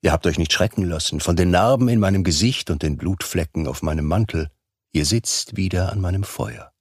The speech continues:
hier in der Abenddämmerung. Seid ihr im Zwielicht gekommen, weil ihr befürchtet habt, ihr könntet euch des Nachts zwischen den Bäumen verirren?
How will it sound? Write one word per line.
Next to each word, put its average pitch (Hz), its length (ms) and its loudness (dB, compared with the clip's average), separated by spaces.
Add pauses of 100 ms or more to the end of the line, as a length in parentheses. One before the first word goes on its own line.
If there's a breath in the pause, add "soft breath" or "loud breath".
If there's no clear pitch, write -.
(160)
hier 76 380 -2 (380 soft breath)
in 87 120 -2
der 78 180 -2
Abenddämmerung. - 840 -8 (1500 loud breath)
Seid 82 220 2
ihr 127 60 6
im 117 100 4
Zwielicht 110 680 0
gekommen, - 480 2
weil 139 120 4
ihr 127 60 4
befürchtet 110 580 2
habt, 135 220 2 (180 loud breath)
ihr 101 120 2
könntet 131 300 4
euch 104 100 2
des - 200 0
Nachts - 580 -2
zwischen - 280 0
den 80 200 0
Bäumen 95 360 2
verirren? 92 680 -2